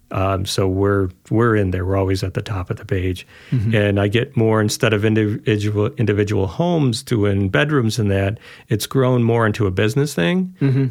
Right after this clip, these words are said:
Speaker 1: Like right now, um, I just designed a mural. I'm just waiting for the final, final okay from, uh, Amazon.
Speaker 2: Mm-hmm.
Speaker 1: And I worked for Jewel and Mars Wrigley. So I get some big corporate
Speaker 2: Oh, yeah.
Speaker 1: jobs now. And that's where then it, I get a little better money,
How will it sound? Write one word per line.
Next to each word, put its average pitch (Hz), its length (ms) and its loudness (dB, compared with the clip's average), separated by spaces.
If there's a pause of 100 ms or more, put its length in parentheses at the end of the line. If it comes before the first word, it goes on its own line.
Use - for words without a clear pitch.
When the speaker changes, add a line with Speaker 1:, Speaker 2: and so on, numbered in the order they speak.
(100)
Speaker 1:
Like 98 160 -2
right 110 160 0
now, 107 300 2
um, 101 480 0
I 107 80 2
just 104 200 -2
designed 107 280 2
a 104 40 0
mural. 104 280 2
I'm 101 100 2
just 98 240 -2
waiting - 220 -2
for 110 140 -4
the 95 100 0
final, 107 400 0
final 98 400 -2
okay 98 360 -4
from, 98 360 -6
uh, 98 200 -6 (100)
Amazon. 107 540 0 (320)
Speaker 2:
Mm-hmm. 135 160 2 (240)
Speaker 1:
And 101 100 -2
I 92 40 0
worked 95 220 -2
for 98 160 -2
Jewel 98 480 2
and 95 100 0
Mars 95 260 0
Wrigley. 98 400 0
So 117 200 0
I 139 80 2
get 151 160 0
some 123 160 0
big 107 200 0
corporate 101 540 -4 (180)
Speaker 2:
Oh, 170 200 2
yeah. 139 140 2
Speaker 1:
jobs 143 340 2
now. 95 200 -2
And 98 80 -2
that's 110 200 0
where 110 120 2
then 101 200 0
it, 107 160 -6 (580)
I 101 80 -6
get 98 240 -8 (280)
a - 220 -8
little 117 140 2
better 98 240 2
money, 104 360 2